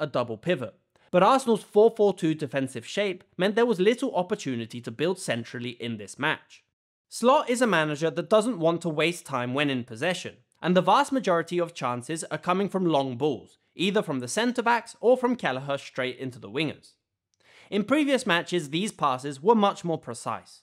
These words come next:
and Liverpool were able to exploit the space between the lines, with players like Jones and Jota rotating to receive the ball in this position. But Arsenal were very clever to not leave these gaps in midfield, and meant that when the wingers received the ball,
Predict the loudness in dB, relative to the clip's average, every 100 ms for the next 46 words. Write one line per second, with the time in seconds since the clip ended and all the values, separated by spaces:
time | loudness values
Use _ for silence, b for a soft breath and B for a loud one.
0 | _ -2 2 4 2 2 4 6 6 4
1 | 0 -2 -2 -2 0 0 0 -8 -4 -4
2 | -4 -10 -6 -4 -4 -2 2 2 2 2
3 | 2 2 2 2 2 0 -6 0 0 2
4 | -2 -4 -2 2 2 2 -2 4 4 4
5 | -2 -2 -4 -4 -4 -4 -4 -4 -4 -6
6 | -4 -6 -4 -4 -4 -8 -14 -4 -4 -4
7 | -14 _ _ _ _ 0 4 6 4 2
8 | 4 4 6 2 2 -2 -2 -2 0 2
9 | 2 -2 -4 -2 -4 -4 -4 -6 -6 -8
10 | -4 -4 -4 0 0 0 -6 _ b b
11 | b 0 2 2 2 2 2 2 0 0
12 | -4 -8 -4 -6 -6 -6 2 4 4 0